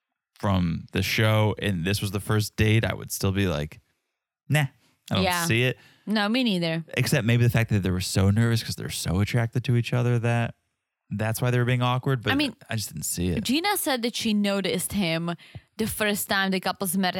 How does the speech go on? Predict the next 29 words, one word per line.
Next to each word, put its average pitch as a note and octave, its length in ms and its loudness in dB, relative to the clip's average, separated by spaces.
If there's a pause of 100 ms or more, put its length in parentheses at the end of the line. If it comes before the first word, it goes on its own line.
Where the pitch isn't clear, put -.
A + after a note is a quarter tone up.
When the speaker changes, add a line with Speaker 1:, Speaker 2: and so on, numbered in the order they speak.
Speaker 2:
at F3+ 160 -2
the F3+ 100 0
van F3+ 460 0
to G3 80 -4
the F3+ 180 0
airport. G#3+ 640 -4
Speaker 1:
Yeah. F#2+ 340 0
Speaker 2:
Or, D3 60 0
like, F3 160 -4
from F#3 280 -4
the F#3 160 0
airport. G#3 420 -2 (400)
She's - 80 -8
like, A#3+ 80 -6
"Yeah, B3 160 0
I - 20 2
noticed A#3+ 540 -2
you." F3+ 400 -2 (200)
And G3 120 0
Meg G3+ 180 0
is F3+ 100 -2
like, G3 200 -4
"I G#3+ 180 -4
noticed A3+ 420 -2
you F#3+ 80 0
too." F#3+ 380 -2
You G3 100 0
know, G3+ 180 0
like, G3 320 -4